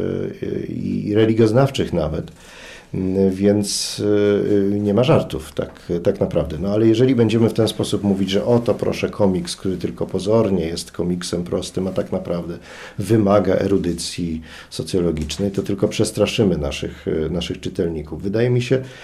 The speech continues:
że rację ma Umberto Eco, który mówi o tym, że to jest taki mikrokosmos. E, to, co, to, co spotykamy w tym, e, w tym komiksie. Mikro dlatego, że bohaterami tego komiksu są właściwie wyłącznie dzieci, e,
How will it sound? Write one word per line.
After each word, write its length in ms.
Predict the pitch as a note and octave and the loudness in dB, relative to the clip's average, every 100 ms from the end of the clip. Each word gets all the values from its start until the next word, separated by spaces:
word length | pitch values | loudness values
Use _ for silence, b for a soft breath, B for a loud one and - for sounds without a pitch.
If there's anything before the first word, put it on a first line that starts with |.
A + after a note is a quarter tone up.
| B B | B B
że 280 | F2+ G2+ G2 | 0 4 6
rację 460 | A2+ C#3+ - B2+ | 4 2 2 0
ma 160 | G#2+ A#2 | 2 2
Umberto 560 | B2 G#2+ A2+ A#2+ A#2+ - | 2 2 2 2 0 0
Eco, 240 | A2 C3+ | 0 -2
który 260 | - A2 G#2+ | 0 -2 0
mówi 320 | A#2 A#2 G2 | 0 0 -2
o 180 | - G#2 | -4 -2
tym, 240 | B2 A2+ | 0 2
że 100 | G#2+ | 0
to 100 | A2+ | 2
jest 200 | A2+ A2+ | 0 2
taki 240 | B2 - G#2+ | -2 0 0
mikrokosmos. 880 | A2+ A#2 A2+ A2+ - - C2 - - B B B B - | 2 2 2 2 0 -2 -6 -8 -14 B B B B -8
E, 300 | E2+ E2 E2 | -6 -4 -2
to, 160 | G2 | 0
co, 220 | F#2 - F2 | 0 0 0
to, 140 | G2+ | 0
co 220 | - F#2+ | 2 -2
spotykamy 640 | - - - - G2 D#2+ D#2+ | 0 -4 -2 2 2 2 -2
w 60 | |
tym, 340 | - D#2+ D#2 D2 | -4 -2 -2 -4
e, 40 | D2+ E2 D#2 | -6 -6 -6
w 40 | - | -6
tym 160 | F#2+ | -6
komiksie. 440 | G2 F2 E2 - F2+ | -2 -2 -4 -6 0
Mikro 340 | A2+ A#2 A#2 | 0 2 0
dlatego, 400 | G#2 G#2+ G#2+ G2 | 2 2 2 2
że 260 | G2 G2 F#2+ | 2 4 4
bohaterami 500 | F#2+ G2+ G2+ F#2+ F#2+ | 2 0 2 2 2
tego 200 | F2+ F2+ | -2 -4
komiksu 400 | - F#2 E2+ - | -2 -4 -4 -8
są 200 | - F2 | -4 -4
właściwie 340 | E2+ - F2+ | -4 -2 -2
wyłącznie 500 | F2 E2+ D#2 D#2 F#2 | 0 -2 -2 -4 -4
dzieci, 540 | E2+ D#2+ D2+ - - D3 B B B B B B - | -4 -6 -6 -6 -4 -6 B B B B B B -8
e, 200 | E2+ | -6